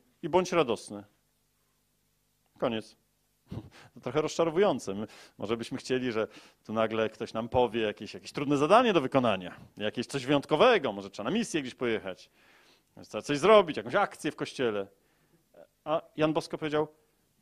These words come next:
„Pełnij swoje obowiązki. Jesteś ojcem? Bądź dobrym ojcem. Pocałuj dziecko na,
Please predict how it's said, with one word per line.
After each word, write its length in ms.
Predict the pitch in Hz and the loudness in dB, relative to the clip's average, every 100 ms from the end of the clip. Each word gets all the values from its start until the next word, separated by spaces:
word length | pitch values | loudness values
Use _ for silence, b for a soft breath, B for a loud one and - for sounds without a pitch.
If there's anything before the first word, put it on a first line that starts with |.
| _ _ _ | _ _ _
„Pełnij 300 | 135 165 277 | 4 4 2
swoje 180 | - 339 | 0 0
obowiązki. 580 | 339 320 151 - - - _ _ - | 2 0 0 -4 -18 -20 _ _ -10
Jesteś 240 | - 139 | -2 4
ojcem? 440 | 147 123 185 277 - _ | 4 4 2 2 -2 _
Bądź 260 | 113 156 165 | 4 4 6
dobrym 240 | 190 254 | 4 6
ojcem. 400 | 311 240 101 90 - _ _ _ _ _ _ _ _ | 4 2 -8 -12 -18 _ _ _ _ _ _ _ _
Pocałuj 380 | 135 - 156 208 | 0 4 4 4
dziecko 360 | 247 - 302 | -2 2 2
na, 260 | 220 147 | 4 2